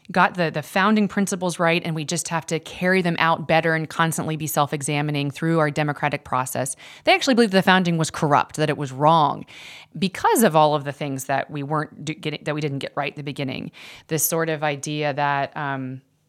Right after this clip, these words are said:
yeah, uh, just, just the, the Judeo-Christian understanding of human beings, that there really isn't this objective right and wrong, and, and we got it wrong.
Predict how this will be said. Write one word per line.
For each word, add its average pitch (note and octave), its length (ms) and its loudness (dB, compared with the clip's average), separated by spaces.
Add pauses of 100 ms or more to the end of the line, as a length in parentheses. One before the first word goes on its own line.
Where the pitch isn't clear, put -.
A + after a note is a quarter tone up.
(120)
yeah, C#3 260 0 (360)
uh, D3 400 2 (800)
just, - 420 -4
just - 320 -6
the, F3+ 100 2
the E3+ 140 0
Judeo-Christian F3+ 760 0
understanding F3+ 600 0
of E3+ 100 0
human F3+ 280 -4
beings, E3+ 380 -2
that F3+ 100 -2
there F#3 100 0
really G#3+ 280 2
isn't F#3+ 220 2
this F3+ 200 0
objective E3+ 440 2
right E3 220 4
and E3 100 -2
wrong, D#3+ 340 4
and, D#3+ 140 -2
and E3+ 120 -2
we F#3+ 80 -2
got G#3 200 2
it G#3+ 60 4
wrong. G3+ 380 0